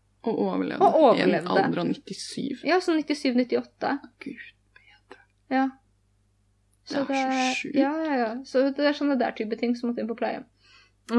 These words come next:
Speaker 2: hun fikk urinveisinfeksjon denne høsten.
Speaker 1: Mm.
Speaker 2: Det er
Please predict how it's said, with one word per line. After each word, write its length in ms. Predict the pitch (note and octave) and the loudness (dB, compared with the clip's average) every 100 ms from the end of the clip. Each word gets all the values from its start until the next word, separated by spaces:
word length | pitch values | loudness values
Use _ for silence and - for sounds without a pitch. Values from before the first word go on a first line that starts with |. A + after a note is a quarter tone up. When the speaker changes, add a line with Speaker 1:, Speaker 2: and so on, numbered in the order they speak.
| B3 | 8
Speaker 2:
hun 140 | C4 B3 | 8 4
fikk 200 | A#3+ - | 0 0
urinveisinfeksjon 1300 | A#3+ G3+ F#3 - - F#3+ F3 - G3 F#3+ - G3 F#3+ | 4 4 2 -6 -8 -4 -4 -4 -8 -6 -6 -6 -4
denne 180 | F#3 - | -6 -10
høsten. 580 | G3+ - - - A3+ E4+ | -14 -16 -14 -2 0 6
Speaker 1:
Mm. 420 | D4+ C#4+ C#4 C#4+ | 8 10 10 8
Speaker 2:
Det 100 | A3 | 6
er 240 | A3 A3 | 4 2